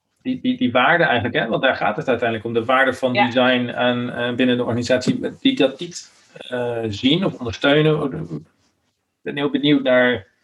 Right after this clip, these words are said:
Speaker 1: wat is daar dan de, de aanpak voor, of wat is jouw aanpak daarvoor? Hoe je, hoe je ze toch mee gaat krijgen?
Speaker 2: Ja.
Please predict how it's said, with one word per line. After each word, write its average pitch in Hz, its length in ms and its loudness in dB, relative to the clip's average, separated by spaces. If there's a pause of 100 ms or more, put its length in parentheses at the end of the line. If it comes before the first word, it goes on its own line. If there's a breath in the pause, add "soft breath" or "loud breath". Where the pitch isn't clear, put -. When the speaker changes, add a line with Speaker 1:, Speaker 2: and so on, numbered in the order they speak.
(200)
Speaker 1:
wat 135 180 -6
is - 100 -14
daar 127 200 2
dan 117 200 0
de, 113 400 0 (680)
de - 140 -8
aanpak 147 400 0
voor, 156 240 4
of - 60 -4
wat - 140 -10
is - 60 -12
jouw 147 160 4
aanpak 143 360 0
daarvoor? 139 380 -2 (1600 loud breath)
Hoe 139 160 -2
je, 127 360 2
hoe 135 120 0
je 139 60 2
ze 123 120 -6
toch 160 200 0
mee 156 180 2
gaat 147 140 -6
krijgen? 107 500 -6 (3500)
Speaker 2:
Ja. 190 520 0